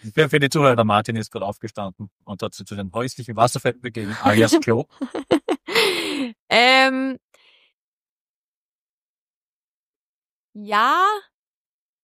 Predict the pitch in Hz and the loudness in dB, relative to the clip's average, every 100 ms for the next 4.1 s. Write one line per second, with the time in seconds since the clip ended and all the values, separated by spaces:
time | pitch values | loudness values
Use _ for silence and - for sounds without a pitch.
0 | _ _ _ _ _ _ 285 302 349 302 | _ _ _ _ _ _ 0 2 2 -2
1 | - - 330 381 277 233 208 233 320 311 | -4 -2 0 -2 -2 -6 -2 -2 0 -4
2 | 294 - 269 294 240 285 269 269 - - | -4 -4 -4 -4 -2 0 0 -4 -6 -4
3 | 208 185 160 - 180 - 190 185 175 - | 0 0 -2 -6 -8 -8 -10 -2 2 2